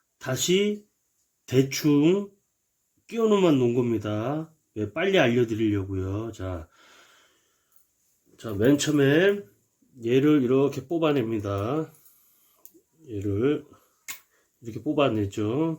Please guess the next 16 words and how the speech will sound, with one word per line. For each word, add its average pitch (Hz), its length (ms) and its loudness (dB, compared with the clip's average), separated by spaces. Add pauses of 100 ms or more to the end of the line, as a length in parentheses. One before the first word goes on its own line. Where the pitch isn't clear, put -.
뽑아내고, 117 800 -4 (520)
그 117 100 -14
다음에 127 320 4
얘는 170 480 2 (1080)
몽키로 156 500 2
이렇게 139 200 0
돌립니다. 107 380 -2
몽키로. 95 520 -6 (1160)
몽키로 117 480 0
이렇게 110 320 -4
돌리면 110 380 -2
얘 101 140 -2
풀립니다. 139 920 0
이렇게 101 440 -10
풀리죠. 123 960 -6 (1000)
이렇게 101 240 -12